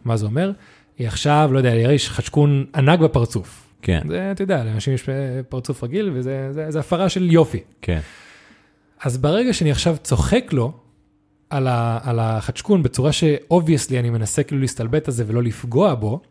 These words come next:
Speaker 1: אז אני באיזשהו מקום אומר, "יש לך את החשקון הזה, אני רואה את זה,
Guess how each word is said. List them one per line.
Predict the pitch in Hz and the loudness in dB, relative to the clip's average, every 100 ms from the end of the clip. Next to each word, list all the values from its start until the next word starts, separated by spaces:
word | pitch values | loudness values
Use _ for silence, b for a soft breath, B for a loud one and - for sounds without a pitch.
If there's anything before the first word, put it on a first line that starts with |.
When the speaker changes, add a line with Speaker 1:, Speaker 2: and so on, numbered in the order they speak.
| b b b b | b b b b
Speaker 1:
אז | 135 123 | -6 -2
אני | 120 | -2
באיזשהו | 117 139 175 165 | 2 4 4 0
מקום | 127 - 160 147 - | -2 0 0 0 -6
אומר, | 127 127 127 101 - | -2 0 0 -2 -4
"יש | 160 160 | -2 0
לך | |
את | 180 | 0
החשקון | 135 123 - 101 | 0 -4 -4 -4
הזה, | 98 127 160 131 | -4 -6 -4 -2
אני | 123 | 0
רואה | 113 107 131 214 | 0 2 4 4
את | 147 | 2
זה, | 110 107 | 0 -4